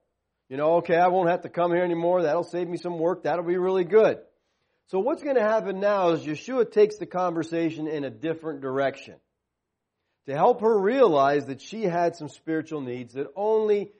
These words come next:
he could meet. So he said to her, "Go, call your husband and come here." Now, "go" and "call," this is a present active imperative followed by an aorist active imperative.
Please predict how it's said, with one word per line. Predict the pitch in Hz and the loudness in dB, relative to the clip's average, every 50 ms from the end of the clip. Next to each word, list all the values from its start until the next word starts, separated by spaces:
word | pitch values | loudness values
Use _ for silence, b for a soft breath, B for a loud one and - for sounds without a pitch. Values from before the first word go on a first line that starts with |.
| _ _ | _ _
he | - 185 180 | -10 -10 -10
could | 170 - 170 160 | -6 -6 -8 -6
meet. | 151 147 135 117 101 85 - _ _ _ _ _ _ _ _ | -4 -4 -6 -6 -6 -10 -16 _ _ _ _ _ _ _ _
So | _ - 254 | _ -6 -6
he | 269 262 | -6 -6
said | - 302 311 330 330 | -2 0 0 0 2
to | 277 214 | 0 0
her, | 180 165 143 143 156 185 175 - _ _ _ _ _ _ _ _ 143 | 0 0 -2 -2 -2 -2 -4 -8 _ _ _ _ _ _ _ _ _
"Go, | 143 240 262 233 175 175 190 214 214 208 214 _ _ _ _ _ _ _ _ _ | 2 4 6 6 6 6 4 4 -2 -6 -12 _ _ _ _ _ _ _ _ _
call | 214 247 262 | 0 4 4
your | 254 254 226 | 6 6 6
husband | 214 220 226 185 170 208 196 | 6 4 4 2 0 -2 -2
and | 185 - | -2 -2
come | - 170 170 160 | 0 -2 0 0
here." | 151 143 117 92 - - _ _ _ _ _ _ _ _ _ _ _ _ _ _ _ _ _ _ _ _ | -2 -2 -4 -8 -10 -16 _ _ _ _ _ _ _ _ _ _ _ _ _ _ _ _ _ _ _ _
Now, | 135 139 139 143 | -8 -8 -6 -6
"go" | 127 - 170 208 226 240 247 247 247 | -2 0 0 2 6 8 10 10 10
and | 220 185 175 165 165 | 8 6 0 -4 -4
"call," | - - - 202 180 147 127 123 123 120 131 135 - _ | -8 -8 -2 0 2 2 2 2 2 0 0 -2 -8 _
this | 151 208 240 | -4 -4 -4
is | - 269 226 | -4 -6 -8
a | 185 | -8
present | - - - - - 185 208 233 226 196 240 254 220 - | -8 -10 -18 -10 -2 0 2 2 2 0 -4 -8 -8 -10
active | - 180 190 196 185 185 - 190 180 165 | -10 -8 -6 -6 -8 -6 -6 -6 -6 -6
imperative | 160 143 131 135 - 175 185 190 185 180 180 160 156 | -8 -10 -10 -8 -6 -4 -2 -2 -2 -4 -6 -8 -8
followed | _ 170 170 175 170 170 165 147 | _ -2 0 2 2 0 0 -2
by | 156 156 156 | -2 -2 -2
an | 151 147 151 | -2 -4 -6
aorist | 139 - 165 165 175 175 175 175 170 - _ | -6 -2 0 2 2 2 2 -2 -2 -6 _
active | 151 151 147 143 143 147 127 | -10 -8 -8 -8 -10 -12 -12
imperative. | 139 139 123 - 139 143 135 131 120 107 95 | -12 -12 -10 -6 -4 -2 -2 -2 -4 -6 -10